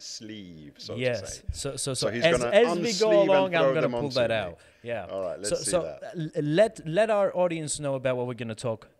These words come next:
Speaker 2: talk about today, right? It's a very strange situation. Well, it isn't strange for us because we're here in locals. We know the real estate market. We know the prices. But in Turkey, especially in Istanbul, well, all around Turkey, the real estate prices are going up in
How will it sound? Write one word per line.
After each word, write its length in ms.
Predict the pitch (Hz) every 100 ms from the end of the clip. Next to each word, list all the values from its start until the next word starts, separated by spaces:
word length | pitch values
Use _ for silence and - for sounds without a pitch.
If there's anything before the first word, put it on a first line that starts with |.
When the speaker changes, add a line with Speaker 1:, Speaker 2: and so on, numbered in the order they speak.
| _ -
Speaker 2:
talk 200 | 120 107
about 240 | 104 95
today, 300 | - 95 85 - _ _
right? 240 | 113 127 135 -
It's 100 | -
a 80 | 175
very 220 | 185 233
strange 340 | 202 - 180 156
situation. 560 | 143 - 123 113 98
Well, 100 | 95
it 120 | 90 131
isn't 260 | 156 127
strange 340 | 113 143 117 107
for 200 | 120 131
us 120 | 110
because 280 | 110 107 95
we're 100 | 95
here 280 | - 117 110
in 80 |
locals. 540 | 98 117 120 113 110 - _ _ _
We 80 | -
know 140 | 127 135
the 80 |
real 180 | 127 123
estate 300 | 117 - 110
market. 280 | 110 107 113
We 120 | 107
know 100 | 123
the 100 | 117
prices. 520 | 107 117 101 - 95 - _ _ -
But 340 | 156 147 - _ _ _ -
in 200 | 147 180
Turkey, 400 | - 139 104 110
especially 480 | 110 - 151 127 107
in 80 | 95
Istanbul, 440 | - - 90 -
well, 120 | -
all 240 | - 220 123
around 280 | 85 78
Turkey, 360 | - 110 80 - _ _ _ -
the 400 | 143 135 147 147
real 240 | 147 185
estate 240 | 151 - 110
prices 300 | 143 123 117
are 80 | 113
going 340 | 101 151 127
up 220 | 135 - -
in 280 | 180 185